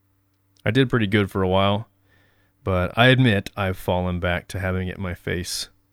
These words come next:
too much. Saying this out loud is pretty wonderful because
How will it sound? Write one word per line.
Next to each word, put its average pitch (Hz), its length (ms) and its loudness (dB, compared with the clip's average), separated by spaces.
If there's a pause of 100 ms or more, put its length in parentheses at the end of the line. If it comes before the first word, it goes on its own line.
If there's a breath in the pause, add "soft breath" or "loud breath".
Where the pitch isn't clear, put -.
(140)
too - 160 -6
much. - 400 -16 (1000)
Saying 123 260 2
this 110 140 0
out 107 180 -2
loud 87 300 -2
is - 320 -8 (320)
pretty 95 200 -4
wonderful 87 420 -4
because 85 580 -6